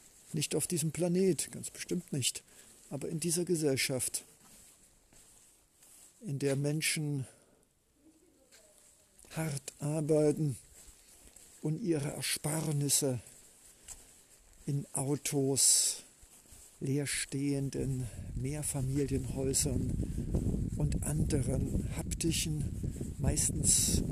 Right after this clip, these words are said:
nicht emotionalen und auch nicht essbaren Produkten umsetzen. Sei es drum. Das Leben ist schön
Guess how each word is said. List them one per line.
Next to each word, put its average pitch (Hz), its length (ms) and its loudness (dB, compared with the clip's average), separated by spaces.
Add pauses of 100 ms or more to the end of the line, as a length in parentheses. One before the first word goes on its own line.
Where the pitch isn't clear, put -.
(520)
nicht - 460 2
emotionalen 151 1080 2 (560)
und 143 180 -2
auch - 140 -6
nicht 143 320 -2
essbaren 147 640 -4
Produkten - 520 -8
umsetzen. - 640 -8 (1000)
Sei - 240 -4
es - 220 -4
drum. 143 340 -12 (1080)
Das - 200 2
Leben 226 280 -2
ist - 220 -2
schön 147 500 -2